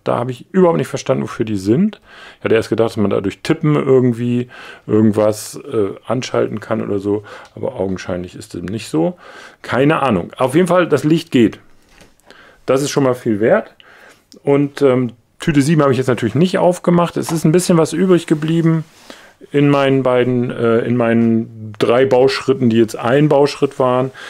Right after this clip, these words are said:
Und laut Anleitung haben wir fünfzig Prozent des Hauses fertig. Es kommt nämlich jetzt noch das Dach und es sind auch noch ein paar Lichtteile da. Also wir haben noch hier Licht und hier Licht und,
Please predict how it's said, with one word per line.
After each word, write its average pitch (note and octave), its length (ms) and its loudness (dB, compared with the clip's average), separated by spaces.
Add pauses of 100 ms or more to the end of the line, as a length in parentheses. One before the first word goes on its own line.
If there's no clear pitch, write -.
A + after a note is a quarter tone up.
(160)
Und A#2 140 0
laut A2+ 160 2
Anleitung A#2 420 -2
haben G#2 120 0
wir G2+ 60 0
fünfzig - 540 -2
Prozent G2+ 440 -4
des - 200 -12
Hauses E2 380 -6
fertig. - 420 -14
Es - 100 -20
kommt - 200 -6
nämlich G#2 180 -10
jetzt G2+ 140 -6
noch G2 120 -6
das F2 200 -16
Dach C#3 320 -4 (520)
und G#2+ 140 -2
es G#2 100 -2
sind C#3+ 240 -2
auch B2 140 0
noch B2 140 -8
ein A#2 80 -14
paar A2+ 180 -2
Lichtteile A#2 840 0
da. A2 240 2
Also C#3 200 0
wir A2+ 100 -4
haben A#2 100 -2
noch A2+ 180 -6
hier F#3 320 0
Licht F#3 500 -4 (800)
und A2+ 380 0 (380)
hier F#3+ 260 2
Licht G3+ 540 0 (840)
und, D3+ 680 2